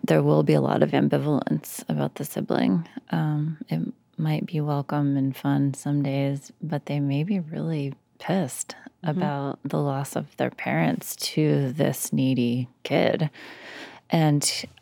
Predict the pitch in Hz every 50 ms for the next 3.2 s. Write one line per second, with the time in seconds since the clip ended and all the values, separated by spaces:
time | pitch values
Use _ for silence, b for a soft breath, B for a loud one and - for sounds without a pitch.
0 | _ - - 151 151 147 143 139 135 135 - - - 170 160 143 139 131 123 135
1 | 143 135 143 127 127 139 143 131 - - - - - - - - 127 139 143 -
2 | - 71 - - - 165 - - - - - 147 143 135 151 151 139 135 127 123
3 | 123 120 - -